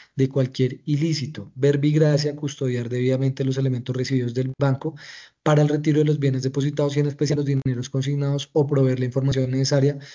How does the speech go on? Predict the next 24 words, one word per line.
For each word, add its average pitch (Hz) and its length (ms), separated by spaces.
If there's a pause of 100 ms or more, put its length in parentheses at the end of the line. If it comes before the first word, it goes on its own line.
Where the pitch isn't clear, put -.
(160)
para 139 140
neutralizar 143 600
cualquier 131 320
intento 120 440
de 120 80
fraude". 135 360 (540)
En 139 140
síntesis, 151 720
a 143 100
uno 131 220
y 131 60
otro 135 220
contratante 147 600
le 143 80
sobreviene 143 480
el 139 60
compromiso 127 520
de 127 60
velar 131 240
por 127 120
la 135 60
seguridad 139 440
o 151 60
protección 151 640